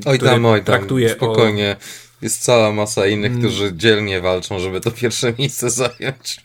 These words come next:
Speaker 2: Dobra, to poza, jesteśmy drudzy za tomografem, em.
Speaker 1: Jeszcze jest kilku innych, trust me.
Speaker 2: Okej, dobra. W każdym razie, najgorszy podcast o grach, który nie jest o grach,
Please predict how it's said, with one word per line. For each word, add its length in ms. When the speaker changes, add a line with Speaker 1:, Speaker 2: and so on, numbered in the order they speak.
Speaker 2:
Dobra, 440
to 100
poza, 380
jesteśmy 360
drudzy 400
za 100
tomografem, 840
em. 520
Speaker 1:
Jeszcze 360
jest 140
kilku 260
innych, 300
trust 400
me. 60
Speaker 2:
Okej, 320
dobra. 360
W 60
każdym 260
razie, 340
najgorszy 680
podcast 540
o 100
grach, 300
który 280
nie 120
jest 140
o 80
grach, 460